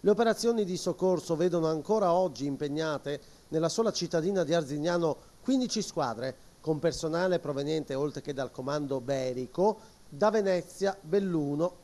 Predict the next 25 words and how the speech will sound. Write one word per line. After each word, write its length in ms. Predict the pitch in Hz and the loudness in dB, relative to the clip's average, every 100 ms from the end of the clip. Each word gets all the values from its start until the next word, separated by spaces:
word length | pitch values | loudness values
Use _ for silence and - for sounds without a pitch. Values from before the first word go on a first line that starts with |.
| - | -4
Treviso, 840 | 196 175 151 139 131 170 - - - | -2 0 -2 -2 -2 -4 -6 -18 -4
Padova 560 | 170 135 120 139 151 - - | 0 0 0 2 0 -2 -4
e 140 | 185 | 0
Rovigo. 440 | 175 113 87 - - - - - - - - - | 0 -2 -10 -16 -20 -20 -20 -20 -20 -20 -20 -8
Nella 220 | - 170 | -2 0
giornata 360 | 143 139 139 156 | 0 -2 -2 -2
odierna 460 | 190 220 226 214 202 | 0 2 2 2 0
stanno 280 | - 147 | 0 -2
proseguendo 640 | 139 156 143 147 160 156 151 | -2 -2 -2 0 0 0 -2
tutti 260 | 156 143 | -4 -8
gli 80 | 139 | -6
interventi 680 | 147 147 202 123 92 104 139 | -4 -2 -4 -6 -12 -12 -8
per 140 | - | -2
la 100 | 185 | -2
messa 200 | 190 202 | -2 -2
in 80 | 190 | -2
sicurezza 480 | 175 151 160 175 165 | -4 -4 -4 -4 -4
delle 240 | 139 139 | -6 -6
coperture, 640 | 127 135 139 - 202 175 151 - - - - | -8 -8 -8 -4 0 2 0 -4 -18 -20 -8
con 140 | 151 | -4
la 80 | 151 | 2
rimozione 640 | 180 220 214 - 226 226 208 | 2 2 0 -2 0 2 0
degli 220 | 151 135 | 0 -2
elementi 380 | 139 139 160 147 | -2 -4 -4 -6
pericolanti 760 | 131 117 160 180 180 165 175 | -8 -8 -2 0 0 0 -4